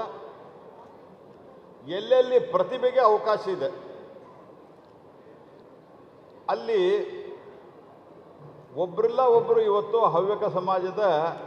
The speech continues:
ಯುವಕನನ್ನ ಅಥವಾ ಅಲ್ಲಿ ಕೆಲಸ ಮಾಡುವಂಥ ಬಾಸ್ ಆಗಿರುವಂಥವ್ರನ್ನ ನಾವು ನೋಡ್ತೀವಿ.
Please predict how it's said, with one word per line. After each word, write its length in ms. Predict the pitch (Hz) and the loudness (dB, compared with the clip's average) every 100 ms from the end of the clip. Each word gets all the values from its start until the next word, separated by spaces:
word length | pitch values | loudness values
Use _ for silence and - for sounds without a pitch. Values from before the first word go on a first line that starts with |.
| 135 | -10
ಯುವಕನನ್ನ 640 | 151 190 190 190 185 190 214 | 0 0 2 -4 -4 -6 -4
ಅಥವಾ 580 | 220 175 - 180 202 180 160 165 - 156 | -2 -2 -4 0 2 4 2 0 -4 -8
ಅಲ್ಲಿ 220 | 165 170 | -6 -6
ಕೆಲಸ 300 | 165 175 180 | -4 -4 -2
ಮಾಡುವಂಥ 580 | 196 196 190 185 185 180 | 0 0 0 -2 0 0
ಬಾಸ್ 540 | 165 120 135 208 214 | 0 0 2 4 4
ಆಗಿರುವಂಥವ್ರನ್ನ 840 | 214 196 196 185 170 175 170 175 | 2 2 2 2 2 4 4 4
ನಾವು 260 | 196 165 156 | 0 0 2
ನೋಡ್ತೀವಿ. 680 | 143 143 147 143 - - | 0 -2 -6 -14 -14 -18